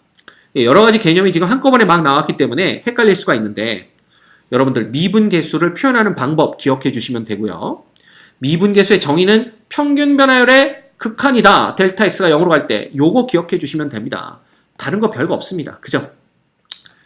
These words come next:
그래서 그것만 기억해 주시면 앞으로 미분계수를 공부하는데 크게 어려운 점이 없을 거예요.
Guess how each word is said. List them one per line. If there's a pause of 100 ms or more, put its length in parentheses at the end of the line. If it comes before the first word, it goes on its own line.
(120)
그래서
그것만
기억해
주시면 (220)
앞으로
미분계수를
공부하는데
크게
어려운
점이
없을
거예요.